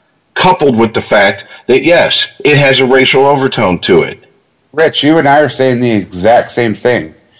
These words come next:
Speaker 2: I have a different reason, I think, than you do for, for the way that it's being played out. I don't think Kaepernick wants to be signed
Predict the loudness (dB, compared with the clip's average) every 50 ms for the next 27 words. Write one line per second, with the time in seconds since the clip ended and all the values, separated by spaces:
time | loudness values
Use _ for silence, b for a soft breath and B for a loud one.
0 | b b b b b b b b -2 2 2 2 4 4 2 2 0 0 0 -2
1 | -2 -2 -4 -6 -2 0 0 0 0 0 0 0 0 0 0 -2 -2 -2 -2 -2
2 | 0 -2 -4 -6 -4 0 2 2 2 2 2 2 2 2 2 0 -2 b b b
3 | b b b b b b b b b _ -10 -2 0 2 2 4 2 0 -2 -6
4 | -14 _ _ _ _ _ _ _ -20 -20 -20 _ _ -20 -20 _ _ _ _ _
5 | _ _ -12 -12 -10 -6 0 0 2 2 2 2 2 2 2 2 2 2 0 0
6 | -2 -2 -4 -4 -2 0 0 -2 -2 0 0 0 2 4 4 2 2 0 -4 -16
7 | _ _ _ _ B B B B B B B B B B _ _ -4 0 2 2
8 | 4 4 2 2 0 -2 -2 -2 0 0 0 -2 -2 -2 0 0 0 0 -2 -2
9 | -2 -2 -4 -6 -12 -20 _ -4 0 2 2 2 0 -2 -8 -8 -8 -6 -6 -6
10 | -6 -4 -2 0 0 -2 -2 -6 -16 -20 -20